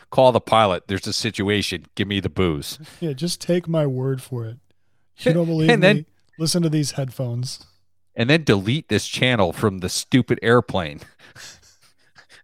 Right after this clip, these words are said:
Speaker 1: <laughs> Like,
Speaker 2: Do, uh, do people still use, do truckers still use C B radios, like, old school C B radios?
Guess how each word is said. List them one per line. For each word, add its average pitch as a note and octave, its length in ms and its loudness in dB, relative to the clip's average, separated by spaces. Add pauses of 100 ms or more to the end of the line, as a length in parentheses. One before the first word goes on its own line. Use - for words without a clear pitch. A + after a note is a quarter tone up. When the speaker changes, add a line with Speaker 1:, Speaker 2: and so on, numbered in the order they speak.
(1120)
Speaker 1:
<laughs> A3 240 2 (500)
Like, - 380 -6 (1120)
Speaker 2:
Do, D#3+ 260 2
uh, D#3 380 -6
do D#3+ 160 -8
people C4 300 -8
still A3+ 240 -4
use, G3+ 520 -4 (140)
do C#3+ 140 -6
truckers G#3 400 -6
still G3 240 -4
use F3 260 -4
C F3+ 160 -2
B F3+ 140 -4
radios, D#3 500 -4
like, C3+ 140 -8 (160)
old C#3+ 180 -8
school D3 240 -4
C D3 180 -4
B C#3+ 120 -4
radios? C3 560 -6